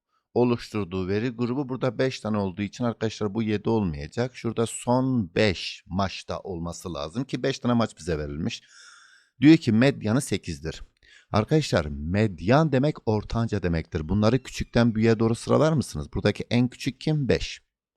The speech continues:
Sonra kim gelir? Altı. Sonra kim gelir? Sekiz. Sonra kim gelir? On ve on iki. Ala sana on, ala sana on iki. Bu veri grubun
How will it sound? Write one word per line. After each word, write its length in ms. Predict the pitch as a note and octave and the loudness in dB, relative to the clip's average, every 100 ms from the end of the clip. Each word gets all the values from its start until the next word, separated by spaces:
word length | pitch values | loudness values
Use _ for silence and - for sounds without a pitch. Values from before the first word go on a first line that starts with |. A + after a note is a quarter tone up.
| _ _ _ _ _ | _ _ _ _ _
Sonra 340 | - A#2+ A#2+ A#2+ | 0 4 6 6
kim 220 | - C#3 | 4 4
gelir? 260 | A2+ G#2+ - | 4 2 0
Altı. 500 | F#2 E2+ D#2 - D#2+ - _ _ _ _ _ _ _ | 0 0 0 -4 -6 -8 _ _ _ _ _ _ _
Sonra 340 | - A#2+ B2 | 0 4 6
kim 240 | B2 C3+ C3 | 4 2 4
gelir? 300 | A#2 A2 - | 4 4 -2
Sekiz. 680 | - - F2+ - E2 - - _ _ _ _ _ _ _ | -10 0 0 0 -8 -8 -16 _ _ _ _ _ _ _
Sonra 340 | - - B2+ B2+ | -8 2 6 6
kim 240 | - C#3+ | 4 0
gelir? 280 | B2+ A2 A#2 - | 4 2 2 0
On 400 | - C#3+ D3+ C3 | 4 6 4 2
ve 120 | A#2+ - | 2 4
on 160 | A2+ F#2 | 2 0
iki. 340 | D2+ - C2+ _ _ | -2 -6 -10 _ _
Ala 240 | - A#2+ E2+ | 0 0 0
sana 300 | - D#2+ - - | -4 -4 -4 -2
on, 260 | G#2 A2+ - - | 0 0 -4 -2
ala 220 | G#2+ F#2+ | 0 0
sana 240 | - E2+ G2+ | -4 -4 -4
on 240 | - E2+ | -4 -8
iki. 260 | C#2+ - - _ - - - - | -8 -14 -16 _ -20 -20 -20 -2
Bu 160 | A#2+ B2 | 2 4
veri 220 | B2+ C3 | 4 4
grubun 380 | B2+ A#2+ A#2+ | 0 4 4